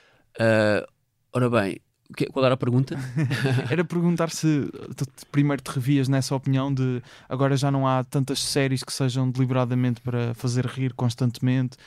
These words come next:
Speaker 2: já mistura sempre ali um bocado de drama para se calhar é mais aceitável.
Speaker 1: Sim, mas eu, repara, o, eu, isso,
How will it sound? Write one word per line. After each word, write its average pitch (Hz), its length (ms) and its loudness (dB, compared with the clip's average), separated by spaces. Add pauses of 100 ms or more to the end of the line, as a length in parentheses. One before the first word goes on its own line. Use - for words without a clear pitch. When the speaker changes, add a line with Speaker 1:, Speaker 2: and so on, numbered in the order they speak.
(180)
Speaker 2:
já 123 160 -2
mistura 127 300 0
sempre 127 220 0
ali 127 100 0
um 127 80 4
bocado 120 260 0
de 113 60 -8
drama 123 380 2
para 120 180 -8
se - 120 -12
calhar 120 240 0
é 120 60 2
mais 117 420 0 (400)
aceitável. 123 800 0 (240)
Speaker 1:
Sim, 359 220 2
mas 330 140 4
eu, 180 200 2
repara, - 420 -2 (360)
o, 123 540 0 (280)
eu, - 260 -10 (140)
isso, - 360 -4